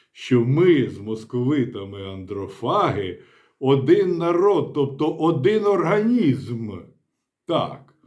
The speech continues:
це так, якби, скажімо так, ми лягли. <laughs> Так, е, частина нас лежить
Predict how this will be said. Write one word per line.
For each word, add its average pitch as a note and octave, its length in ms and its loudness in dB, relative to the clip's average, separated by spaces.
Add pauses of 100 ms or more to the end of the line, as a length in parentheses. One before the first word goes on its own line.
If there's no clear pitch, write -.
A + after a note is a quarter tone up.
(380)
це G3+ 120 6
так, E3+ 400 0
якби, B2+ 720 0 (540)
скажімо A2+ 640 -2
так, A2 360 -4
ми B2+ 260 2
лягли. B2+ 680 2 (480)
<laughs> D3 320 -10 (1300)
Так, A#2+ 500 -4
е, C3+ 360 2 (1400)
частина D3+ 840 2
нас C3+ 400 -4
лежить B2 800 -4